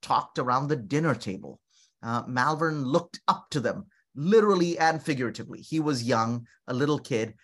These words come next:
They were in their teens. And, um, you know, that, uh, turned him into a defender of strivers. He, he became the immigrant's best friend.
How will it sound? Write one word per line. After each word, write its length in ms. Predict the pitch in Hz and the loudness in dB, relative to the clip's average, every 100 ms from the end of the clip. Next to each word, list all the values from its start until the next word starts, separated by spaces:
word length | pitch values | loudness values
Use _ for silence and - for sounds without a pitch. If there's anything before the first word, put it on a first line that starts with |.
| _ - | _ -2
They 140 | 147 | 0
were 180 | 139 135 | 2 0
in 120 | 131 | 0
their 120 | 131 | -2
teens. 680 | 131 139 139 120 - - - | -4 -8 -6 -6 -8 -10 -10
And, 540 | 147 147 139 139 139 123 _ _ _ _ | -4 0 2 2 0 -6 _ _ _ _
um, 540 | 143 131 131 131 135 - _ _ - | 0 2 0 -4 -10 -14 _ _ -4
you 140 | 190 | 2
know, 240 | 180 160 143 | 2 0 -2
that, 320 | 151 180 - _ _ _ _ _ _ | 0 0 -2 _ _ _ _ _ _
uh, 80 | - - | -20 -10
turned 360 | - 220 226 202 | -2 0 0 0
him 260 | 151 151 143 | -2 -4 -4
into 720 | 170 170 170 123 110 104 104 _ _ _ | -4 -2 -4 -4 -2 -4 -8 _ _ _
a 80 | - | -6
defender 540 | 120 143 180 165 156 127 | -4 0 0 2 2 2
of 140 | 117 | -2
strivers. 1000 | - - 120 101 95 82 - - - - - | -4 -2 -2 -2 -4 -8 -10 -10 -8 -8 -10
He, 280 | - - - | -16 -16 -12
he 180 | - 143 | -6 -4
became 600 | 143 156 135 127 123 120 _ _ _ | -4 -2 -2 -2 -6 -10 _ _ _
the 120 | 156 | -4
immigrant's 460 | 175 160 135 120 - | 0 0 0 -4 -2
best 280 | 113 107 - | -4 -4 -8
friend. 340 | 87 - | -10 -10